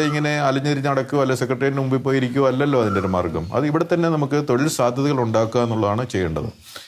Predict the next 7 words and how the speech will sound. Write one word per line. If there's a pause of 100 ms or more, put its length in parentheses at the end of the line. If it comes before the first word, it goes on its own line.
അപ്പൊ
അതിനുള്ള (160)
സാധ്യതകൾ (480)
അനന്തമാണ്. (640)
അപ്പൊ
അത് (680)
ഇവിടെ